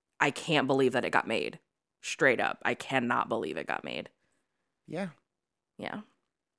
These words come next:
Speaker 2: Like, this was a, um, I, like, to sort of pivot this a little bit into, like, talking about other queer pol-,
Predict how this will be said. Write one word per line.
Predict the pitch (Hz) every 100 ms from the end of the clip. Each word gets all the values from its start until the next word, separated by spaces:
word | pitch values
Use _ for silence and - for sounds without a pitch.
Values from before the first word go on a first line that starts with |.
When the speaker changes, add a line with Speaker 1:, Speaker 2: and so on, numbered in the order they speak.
| _
Speaker 2:
Like, | 123 117
this | 165 -
was | 190
a, | 190 165 147
um, | 123 117 107 98
I, | 87
like, | 92 104 131 156
to | 185
sort | 175 226 208
of | -
pivot | 147 143 131 -
this | 101 107
a |
little | 107 120
bit | 110 110
into, | 107 101 107
like, | 95 -
talking | 113 104 107
about | 98 92
other | 104 104 101 95 95 _ _ _ _ _ _ _ -
queer | - 123
pol-, | 120 127